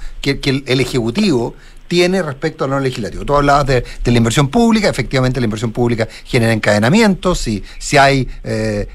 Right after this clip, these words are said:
si hay inversión pública, hay, hay un cambio radical en,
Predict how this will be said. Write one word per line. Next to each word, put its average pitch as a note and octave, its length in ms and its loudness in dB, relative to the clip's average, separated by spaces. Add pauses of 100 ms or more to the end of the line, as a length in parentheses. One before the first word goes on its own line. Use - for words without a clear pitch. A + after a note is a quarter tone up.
si - 180 -2
hay C#3+ 140 2
inversión B2 360 -2
pública, C3+ 600 0
hay, A#2 720 0 (320)
hay A2+ 220 0
un G2+ 160 -4
cambio A2 420 2
radical G#2 640 0
en, G#2 320 -2